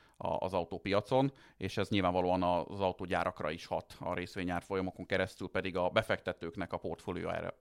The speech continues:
portfóliójára is hat. Ugye az I N G-nek egy friss elemzése, hogy, ö, idén valószínűleg a teljes globális piacon már most hét-tíz százalék között lesz a,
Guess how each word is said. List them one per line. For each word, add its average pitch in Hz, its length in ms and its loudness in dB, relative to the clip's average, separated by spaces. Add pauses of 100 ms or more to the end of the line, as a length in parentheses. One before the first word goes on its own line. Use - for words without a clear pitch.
portfóliójára 92 840 0
is 90 160 -4
hat. - 280 4 (500)
Ugye 90 120 -2
az 90 80 0
I 101 160 8
N 95 40 2
G-nek 95 280 0
egy 92 100 -4
friss 101 220 -6
elemzése, 95 540 2
hogy, 92 300 0
ö, 92 180 4
idén 92 320 0
valószínűleg 92 480 0
a - 40 -16
teljes 92 300 4
globális 90 400 0
piacon 92 360 -4
már 90 140 2
most 95 220 -4
hét-tíz 85 420 -8
százalék 82 440 -2
között 85 300 -8
lesz - 260 -6
a, 82 320 -2